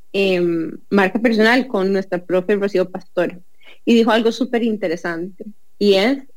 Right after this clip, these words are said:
su marca personal es lo que la gente dice de usted cuando usted sale del cuarto,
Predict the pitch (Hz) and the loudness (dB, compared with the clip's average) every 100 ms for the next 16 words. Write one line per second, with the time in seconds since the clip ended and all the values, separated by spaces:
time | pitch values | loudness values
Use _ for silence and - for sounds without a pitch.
0 | - - 220 196 202 254 285 220 180 233 | -18 -2 0 0 -2 -2 0 0 0 0
1 | - 233 247 240 - 175 - - 190 190 | -2 0 0 -2 -2 -2 -2 -8 -4 0
2 | 190 214 247 247 208 - 208 - 196 180 | 2 4 4 4 0 2 0 2 0 0
3 | 175 175 - 196 185 165 - - - - | 0 -2 0 2 2 0 -4 -10 -10 -18